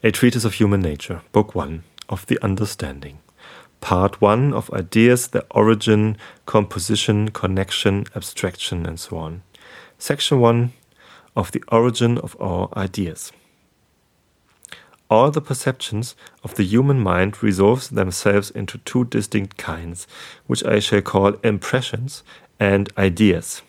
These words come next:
The difference betwixt these consists in the degrees of force and liveliness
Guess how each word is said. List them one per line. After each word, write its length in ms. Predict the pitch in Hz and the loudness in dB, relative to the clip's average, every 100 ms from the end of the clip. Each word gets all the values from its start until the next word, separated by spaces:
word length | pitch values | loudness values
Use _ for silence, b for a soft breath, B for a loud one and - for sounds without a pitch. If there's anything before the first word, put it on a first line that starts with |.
| _ _ _ B B B B B | _ _ _ B B B B B
The 100 | - | -4
difference 480 | - 165 170 160 156 | 2 2 2 2 0
betwixt 640 | - - - - 139 - - | -4 -14 -4 0 0 -2 -2
these 380 | 117 120 123 | 2 4 2
consists 680 | - - 98 95 113 117 - | 0 -2 0 2 0 0 -6
in 140 | 113 92 | -6 -6
the 100 | 95 | -6
degrees 560 | 104 - 117 160 - | -6 0 2 2 -2
of 120 | - | -8
force 400 | - - 101 113 | -6 2 4 2
and 140 | - 92 | 0 -6
liveliness 840 | 90 87 95 - 139 120 165 - | -4 -2 -2 -4 -4 -4 -4 -8